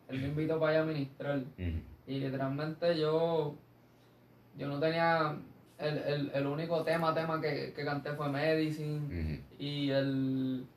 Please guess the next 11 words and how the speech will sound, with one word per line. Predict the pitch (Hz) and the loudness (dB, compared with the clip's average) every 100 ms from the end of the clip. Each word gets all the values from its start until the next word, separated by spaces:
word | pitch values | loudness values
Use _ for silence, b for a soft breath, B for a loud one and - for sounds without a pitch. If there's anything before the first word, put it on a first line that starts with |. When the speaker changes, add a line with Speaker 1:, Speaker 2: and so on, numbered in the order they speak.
| - | -4
Speaker 1:
doce | 147 156 160 151 | 0 2 2 0
freestyle, | 156 156 156 160 147 135 | -2 -4 -2 -2 -2 0
que | 139 | 0
es | |
otro | 139 151 | 0 0
freestyle | 151 147 147 | -4 -4 -6
que | 143 139 | -4 -4
tengo | 143 143 | -4 -4
en | |
las | 143 | -6
plataformas. | 147 143 135 156 160 156 139 | -4 -4 -2 -2 -2 -2 -4